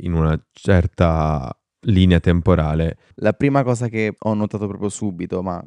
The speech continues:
Speaker 2: in primi secondi in realtà, è il voice over introduttivo, che è tipo un marchio di fabbrica dei cartoni animati,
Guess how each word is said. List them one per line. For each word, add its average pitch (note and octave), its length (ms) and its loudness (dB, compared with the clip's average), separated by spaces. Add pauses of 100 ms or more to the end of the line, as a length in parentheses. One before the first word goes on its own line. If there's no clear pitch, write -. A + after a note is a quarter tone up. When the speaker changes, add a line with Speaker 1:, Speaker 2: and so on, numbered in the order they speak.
Speaker 2:
in F#2+ 180 -12
primi G2+ 220 -2
secondi F2+ 380 -2
in F2 60 -6
realtà, F2+ 400 -6
è G2 480 0
il G#2+ 120 0
voice G#2+ 280 2
over G2 400 0
introduttivo, G2+ 880 -4
che A2 360 4
è G#2+ 180 -2
tipo - 180 -4
un A2 120 0
marchio A2 360 -2
di G#2 80 -6
fabbrica F#2 520 -2
dei F#2 140 -2
cartoni G2 360 -6
animati, F#2+ 580 -6